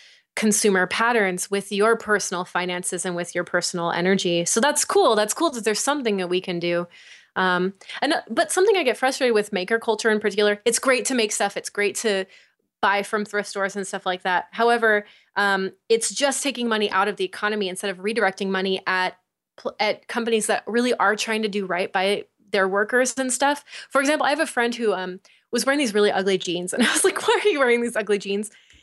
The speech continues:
And he said, "Well, you know, I researched all these jean companies and I found this jean company in, like, the middle of Iowa who pays their workers twenty dollars an hour, and I wanted to support them." And I was like, "You go, man." Like, w-, not all of us can, like,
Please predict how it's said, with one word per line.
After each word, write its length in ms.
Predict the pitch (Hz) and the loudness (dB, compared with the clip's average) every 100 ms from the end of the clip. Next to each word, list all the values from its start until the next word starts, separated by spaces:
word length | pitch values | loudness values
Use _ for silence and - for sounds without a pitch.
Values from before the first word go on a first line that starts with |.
| - | -4
And 80 | 311 | 2
he 80 | 320 | 4
said, 200 | 311 254 | 2 4
"Well, 340 | 226 285 415 254 | 6 6 4 2
you 100 | 285 | 2
know, 60 | |
I 40 | 269 | 2
researched 380 | 247 285 302 - | 2 0 0 2
all 140 | 226 | 2
these 180 | 294 262 | 2 -2
jean 140 | 226 214 | -2 -2
companies 380 | 214 208 233 247 | -4 0 -2 0
and 100 | 208 | 0
I 80 | |
found 220 | 208 214 233 | 2 2 2
this 120 | 226 | 0
jean 180 | 233 247 | 0 2
company 300 | 254 247 254 | 0 0 2
in, 80 | |
like, 140 | 208 202 | 0 0
the 60 | |
middle 220 | 196 202 294 | 0 2 2
of 120 | 262 | 2
Iowa 480 | 185 190 196 214 294 - - - | 2 2 4 2 2 -4 -12 -4
who 120 | 240 | 0
pays 260 | 226 226 | 2 2
their 160 | 285 294 | 2 2
workers 320 | 214 202 214 | 2 2 -4
twenty 300 | - 220 240 | -2 0 2
dollars 240 | 247 262 262 | 4 4 2
an 100 | 233 | 0
hour, 240 | 185 202 | 2 2
and 160 | 247 240 | 2 2
I 160 | 240 330 | 2 2
wanted 200 | 359 370 | 2 2
to 80 | |
support 400 | - - 440 440 | 0 2 2 2
them." 200 | - 202 | 2 0
And 80 | 226 | 0
I 40 | 269 | 0
was 140 | 285 | 0
like, 220 | 294 285 _ - | -2 -2 _ -8
"You 300 | 403 622 262 | 0 0 0
go, 300 | 269 330 339 | 2 4 4
man." 480 | 202 208 247 311 381 | 2 0 0 0 0
Like, 200 | 285 240 | 0 -2
w-, 160 | - 277 - - 294 | -6 -12 -12 -6 0
not 160 | 359 | 4
all 200 | 339 359 | 4 4
of 80 | 330 | 2
us 200 | 320 - | 0 -2
can, 260 | 330 277 254 | -8 -6 -4
like, 320 | 226 214 | -4 -6